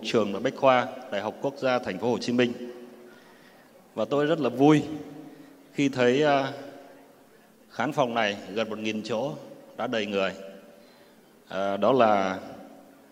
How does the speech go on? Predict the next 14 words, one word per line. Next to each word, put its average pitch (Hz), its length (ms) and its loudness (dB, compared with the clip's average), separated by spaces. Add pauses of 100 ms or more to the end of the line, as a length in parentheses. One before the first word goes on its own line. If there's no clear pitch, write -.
(360)
các 139 140 -2
thầy 113 180 2
cô 127 460 6 (180)
qua 131 100 0
nhiều 113 200 2
thế 127 220 2
hệ, 107 240 4 (760)
là 98 80 0
các 131 140 -2
anh 143 180 -2
chị 117 260 0 (280)
cựu 107 140 -2
sinh 127 200 -4
viên, 131 300 6